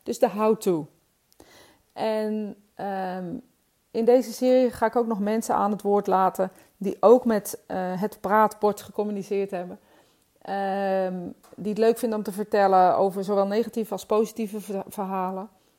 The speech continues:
En mocht je nou dit horen en heb je zelf ook zo'n verhaal, mail me dan. Eh,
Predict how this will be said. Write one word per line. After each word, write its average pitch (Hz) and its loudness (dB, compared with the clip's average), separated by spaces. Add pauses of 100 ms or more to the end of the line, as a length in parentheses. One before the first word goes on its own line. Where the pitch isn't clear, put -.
En 214 -2
mocht 269 4
je 262 4
nou 208 2
dit 196 4
horen 214 6
en 202 -2
heb 208 0
je 214 -8
zelf 190 2
ook 220 0
zo'n 220 -2
verhaal, 185 -4
mail 220 2
me 269 0
dan. 240 -2 (920)
Eh, - -12